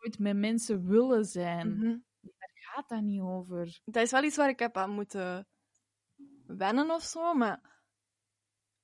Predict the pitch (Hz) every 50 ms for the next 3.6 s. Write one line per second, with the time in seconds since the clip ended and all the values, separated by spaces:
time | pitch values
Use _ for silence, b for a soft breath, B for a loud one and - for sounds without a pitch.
0 | _ - 214 226 220 214 - - - 202 208 240 254 277 302 269 - 240 220 233
1 | 208 - 220 226 226 214 220 214 - 233 196 202 240 214 254 - 294 254 - 226
2 | 247 240 226 - 226 214 208 208 208 208 190 185 185 - - - 165 175 214 247
3 | 277 285 269 277 285 294 302 302 302 302 b